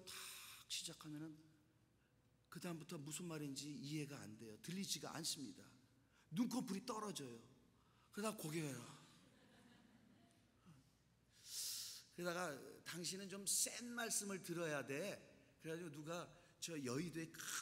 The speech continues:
큰 교회를 가보라고 그러더라고요. 그래서 여의도에 큰 교회 거기 오케스트라가 있더라고요. 그래서 나와서 연주를 하면은 차비를 준대요.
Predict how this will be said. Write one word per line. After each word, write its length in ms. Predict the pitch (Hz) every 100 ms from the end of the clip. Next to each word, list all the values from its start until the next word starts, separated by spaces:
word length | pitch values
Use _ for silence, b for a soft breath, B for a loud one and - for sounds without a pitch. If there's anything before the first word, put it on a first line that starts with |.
| -
큰 140 | 240
교회를 280 | 185 175 147
가보라고 400 | - 120 143 123
그러더라고요. 640 | 107 107 92 87 90 117 156 - B B B B
그래서 320 | 151 185 147 B -
여의도에 360 | 151 165 175 165
큰 300 | - 226 214
교회 480 | 190 170 143 - -
거기 240 | 160 147 -
오케스트라가 600 | 190 262 277 - 151 120
있더라고요. 400 | 101 95 87 95 90
그래서 260 | - 123 110 B B B B B - 123
나와서 480 | - 160 156 190
연주를 480 | 127 160 185 185 156
하면은 260 | 143 131 147
차비를 520 | - - 262 220 240
준대요. 680 | - 151 127 110 110 170